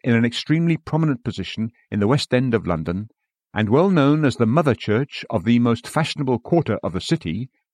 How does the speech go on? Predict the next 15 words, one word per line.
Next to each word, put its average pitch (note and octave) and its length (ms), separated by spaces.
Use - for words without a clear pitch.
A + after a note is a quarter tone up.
it A#2 100
opened F3 300
up D#3 140
to B2+ 80
him C#3 220
a A#2+ 120
great D3+ 420
and B2 140
effectual G#2+ 640
door A#2+ 400
of G#2+ 140
usefulness. E2+ 760
In D#3+ 100
many B3+ 220
respects, - 600